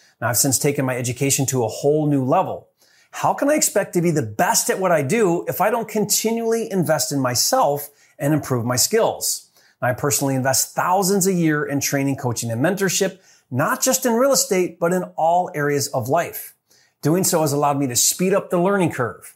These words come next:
I like to tell people all the time, there's a price to pay for success. You can take the slow, painful, and expensive approach and figure it out all by yourself, or you can pay for advanced education and shortcut your path to success.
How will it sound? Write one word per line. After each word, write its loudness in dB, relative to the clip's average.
I 2
like 0
to 0
tell 2
people 0
all 2
the 0
time, -2
there's 0
a 2
price 0
to 2
pay -2
for -4
success. -2
You 0
can 2
take 0
the 0
slow, 2
painful, -2
and -4
expensive 0
approach 0
and -2
figure 0
it 2
out 2
all 2
by 0
yourself, 2
or 2
you -2
can -2
pay 2
for -4
advanced 0
education 0
and -2
shortcut 0
your -2
path -2
to -6
success. -2